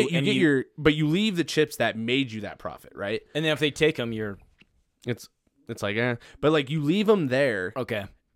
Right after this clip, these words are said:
Speaker 1: 'Cause, like, I've seen that a couple times where it's like, it hits, like, three or four times in a row, which
Speaker 2: Yeah.
Speaker 1: is insane.
Speaker 2: Yeah.
Speaker 1: Fucking crazy
Speaker 2: Yeah, I mean,
Speaker 1: that
Speaker 2: the
Speaker 1: that
Speaker 2: odds
Speaker 1: ever
Speaker 2: are
Speaker 1: even happened.
Speaker 2: astronomical.
Speaker 1: Unfucking
Speaker 2: Yeah.
Speaker 1: believable.
Speaker 2: Yeah,
Speaker 1: I've,
Speaker 2: yeah,
Speaker 1: like,
Speaker 2: yeah.
Speaker 1: I've seen pictures on, like, uh, Instagram or whatever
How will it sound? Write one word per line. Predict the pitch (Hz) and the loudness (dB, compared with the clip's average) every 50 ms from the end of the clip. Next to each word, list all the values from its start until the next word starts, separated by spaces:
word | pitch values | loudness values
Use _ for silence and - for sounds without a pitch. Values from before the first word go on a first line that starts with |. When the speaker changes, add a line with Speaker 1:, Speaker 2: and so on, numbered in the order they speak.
| _ _ _ _ _ _ _ _ 143 | _ _ _ _ _ _ _ _ -6
Speaker 1:
'Cause, | - - 160 151 | -2 0 2 2
like, | 160 156 156 107 | 2 0 2 2
I've | 139 160 156 | 2 2 2
seen | - - 214 233 240 | 0 -2 0 2 2
that | 220 165 | 2 2
a | 127 | 0
couple | - - - 120 120 139 | -2 -6 -6 -6 -6 -6
times | 143 - 170 160 170 165 139 | -6 -4 -4 -2 -2 -2 -2
where | 127 117 | -2 -4
it's | 113 - | -4 -4
like, | 123 110 104 - - _ _ _ _ - _ - | -4 -6 -6 -6 -10 _ _ _ _ -20 _ -8
it | - 135 | -2 0
hits, | 160 156 160 | 0 0 0
like, | 160 127 - - | -2 -4 -4 -8
three | - - 135 131 135 135 | -12 -6 -2 0 2 2
or | 123 | 0
four | - 131 123 120 | 0 -2 -2 -2
times | - - 120 120 127 120 | -2 -2 -4 -2 -2 -2
in | 117 107 | -4 -4
a | 101 | -4
row, | 98 98 98 104 117 135 - _ _ _ | -6 -4 -4 -4 -4 -4 -8 _ _ _
which | 139 - 214 - | -2 0 2 2
Speaker 2:
Yeah. | 180 | 2
Speaker 1:
is | 180 - - _ _ | 2 0 -2 _ _
insane. | 254 277 285 269 240 - - - 139 127 107 92 80 - - | 0 4 4 4 4 2 2 2 2 2 2 0 -4 -6 0
Speaker 2:
Yeah. | 127 151 156 131 110 98 - - _ - - - _ - | 4 6 6 6 4 0 -6 -14 _ -20 -20 -20 _ -20
Speaker 1:
Fucking | - - - - 185 196 - - 175 147 | -18 -18 2 4 4 4 6 4 2 2
crazy | 123 - 165 170 | 4 4 6 6
Speaker 2:
Yeah, | 151 | 6
I | 135 | 6
mean, | 143 143 131 | 6 2 2
Speaker 1:
that | 123 | 2
Speaker 2:
the | 131 131 | 4 8
Speaker 1:
that | 143 151 | 10 10
Speaker 2:
odds | 160 165 160 143 127 | 10 10 10 8 6
Speaker 1:
ever | 143 143 | 4 4
Speaker 2:
are | 135 | 4
Speaker 1:
even | 127 120 117 | 2 2 2
happened. | 123 120 123 135 | 2 2 4 4
Speaker 2:
astronomical. | 127 - - 113 107 113 117 110 101 104 147 | 2 2 0 -4 -4 -2 -2 -2 2 4 6
Speaker 1:
Unfucking | 151 151 147 143 127 - 131 117 110 - 117 131 | 6 6 6 4 2 2 2 2 2 2 2 4
Speaker 2:
Yeah. | 123 113 110 | 4 4 4
Speaker 1:
believable. | 110 104 101 98 90 76 69 98 - | 2 0 -2 -2 -6 -10 -10 -6 2
Speaker 2:
Yeah, | 120 147 | 2 4
Speaker 1:
I've, | 147 | 4
Speaker 2:
yeah, | - | 6
Speaker 1:
like, | 165 165 151 | 4 4 4
Speaker 2:
yeah. | - | 4
Speaker 1:
I've | 147 139 | 2 2
seen | 185 196 202 190 147 | 2 2 2 2 0
pictures | - 139 135 - - 135 123 113 | -2 -4 -4 -4 -4 -4 -2 -2
on, | 117 110 107 101 101 | -2 -4 -4 -6 -6
like, | 104 98 90 92 92 - _ _ | -8 -8 -10 -12 -14 -20 _ _
uh, | - 113 107 101 95 87 80 76 71 - _ _ _ _ _ _ _ _ _ _ _ _ _ _ _ | -4 -4 -2 -2 -4 -6 -8 -12 -14 -18 _ _ _ _ _ _ _ _ _ _ _ _ _ _ _
Instagram | 123 120 113 - 117 104 107 104 101 98 | -6 -6 -4 -6 -6 -6 -6 -6 -6 -6
or | 104 101 | -6 -4
whatever | 101 104 110 110 104 101 98 98 | -2 0 0 0 0 -2 -4 -6